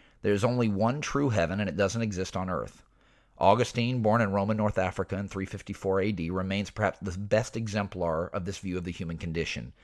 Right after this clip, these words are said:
In his book Confessions, the troublemaker recounts his hedonistic youth spent drinking, thieving, and carousing.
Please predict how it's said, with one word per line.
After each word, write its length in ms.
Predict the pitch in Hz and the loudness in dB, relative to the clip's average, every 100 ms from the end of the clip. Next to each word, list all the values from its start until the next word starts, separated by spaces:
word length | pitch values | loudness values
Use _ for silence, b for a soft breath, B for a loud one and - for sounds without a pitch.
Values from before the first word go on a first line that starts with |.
| B B B B B B - | B B B B B B 0
In 100 | 113 | 2
his 140 | 127 | 2
book 200 | 117 123 - | 6 4 4
Confessions, 580 | 127 - 107 - 92 | -2 4 4 4 -2
the 100 | 92 | -2
troublemaker 640 | 95 - 113 110 101 98 101 | 0 2 4 4 2 0 -2
recounts 460 | 92 - 110 107 | -2 -2 -2 -2
his 120 | 85 | -6
hedonistic 560 | - 113 120 120 - 113 | -4 -2 0 -2 -4 -4
youth 200 | 90 87 | -4 -4
spent 260 | - 98 78 | -4 -6 -4
drinking, 440 | 101 110 107 107 | -4 -4 -4 -6
thieving, 420 | - 101 92 90 | -4 -4 -2 -4
and 120 | 87 | -4
carousing. 680 | 85 90 78 80 76 65 69 | 0 2 4 4 0 -6 -10